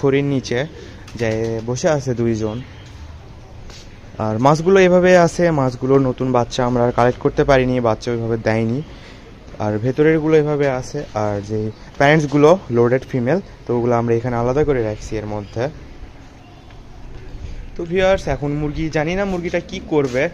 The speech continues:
তো আশা করি মুরগিটা বসবে আবার। তো আমাদের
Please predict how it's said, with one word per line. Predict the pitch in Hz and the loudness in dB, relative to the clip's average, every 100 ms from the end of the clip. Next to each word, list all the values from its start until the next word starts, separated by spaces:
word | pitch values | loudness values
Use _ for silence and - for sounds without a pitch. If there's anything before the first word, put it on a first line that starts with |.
| - - - - | -8 -20 -20 -10
তো | 123 120 | -4 -4
আশা | 127 165 151 | -4 -6 -4
করি | 156 151 151 | -2 -2 -2
মুরগিটা | 143 127 139 135 113 | -4 -4 -4 -4 -2
বসবে | 127 131 156 131 | -2 -2 0 0
আবার। | 110 117 117 - | 0 -2 -4 -4
তো | 117 120 127 - - | -2 -2 -6 -14 -8
আমাদের | 120 123 | -4 -4